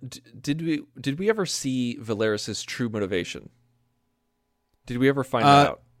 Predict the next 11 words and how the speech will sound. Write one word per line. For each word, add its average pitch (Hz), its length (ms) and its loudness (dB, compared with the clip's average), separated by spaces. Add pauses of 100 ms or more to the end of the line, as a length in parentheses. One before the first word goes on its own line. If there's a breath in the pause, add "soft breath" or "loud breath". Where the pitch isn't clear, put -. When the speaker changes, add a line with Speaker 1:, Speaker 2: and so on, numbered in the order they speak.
(260)
Speaker 2:
yes. 131 480 0
At 120 160 0
the 131 160 -2
end, 147 220 0
she 147 100 -2
said, 127 220 2
"How 120 200 0
trustworthy 120 640 0
could 101 200 -2
they 98 140 0
be? 90 500 0